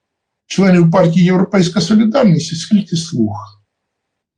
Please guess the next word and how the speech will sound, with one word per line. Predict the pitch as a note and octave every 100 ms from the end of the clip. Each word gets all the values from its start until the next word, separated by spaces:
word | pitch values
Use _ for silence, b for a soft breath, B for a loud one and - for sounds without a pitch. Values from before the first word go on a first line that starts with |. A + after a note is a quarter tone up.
| _ _ _ _ _ _ _ _ _ _ _ _ _ _ _ _ _ _ _ _ _ _ _ _ -
Якщо | F#3 - D4 C#4+ B3